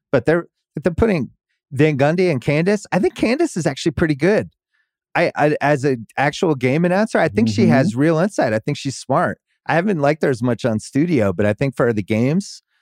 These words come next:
Speaker 1: like, she'll, she'll be sitting there and watch it. But then you're putting in Stan, who's got the high usage rate, and it's just, it's just going sideways. I think Van Gundy's been really good. Um, but for the most part, like, they, like, who is the ex-athlete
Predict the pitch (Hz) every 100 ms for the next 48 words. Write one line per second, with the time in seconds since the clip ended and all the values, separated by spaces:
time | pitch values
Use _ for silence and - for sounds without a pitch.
0 | _ - 165 - 254 233 - _ _ -
1 | 285 277 196 214 233 190 135 151 214 147
2 | 110 127 185 185 196 147 117 - - 170
3 | 214 120 101 117 113 110 143 135 131 190
4 | 143 104 104 95 92 _ _ _ - -
5 | - 127 131 120 107 98 143 139 165 147
6 | - 151 139 160 - 156 127 107 - 151
7 | 226 110 98 92 - - _ _ _ _
8 | 135 170 160 156 127 139 165 165 165 151
9 | 147 147 135 139 143 147 _ _ _ _
10 | - 117 113 104 92 - 139 123 160 139
11 | 127 143 - - 123 101 123 113 123 120
12 | - 127 120 - 175 190 156 147 - 143
13 | - 127 147 - 113 104